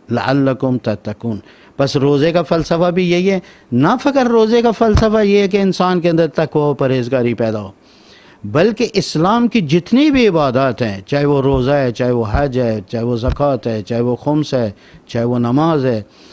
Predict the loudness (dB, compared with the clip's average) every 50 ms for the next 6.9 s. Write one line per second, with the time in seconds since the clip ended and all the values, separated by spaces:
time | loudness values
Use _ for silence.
0 | -20 -20 -20 _ -6 -2 -2 -2 -2 0 -2 0 2 2 2 2 2 2 2 0
1 | 0 0 0 0 0 0 -2 -2 -2 -2 -4 -6 -12 -20 -20 _ _ _ _ _
2 | -4 -2 -2 0 0 0 -2 -2 0 0 2 2 2 2 2 2 2 2 0 -2
3 | -6 -12 -20 -20 -16 -8 -2 0 0 0 0 -2 -2 -2 -2 -2 -2 -2 -2 -2
4 | -2 -2 0 0 0 0 0 -2 -4 -4 -2 0 0 2 2 2 2 2 0 0
5 | 0 0 0 -2 -2 -2 -2 -2 0 0 -2 -2 -2 -2 -2 -2 -2 -2 -2 -2
6 | -2 -2 -4 -4 -4 -4 -6 -4 -4 -4 -2 -2 -2 -4 -4 -4 -4 -4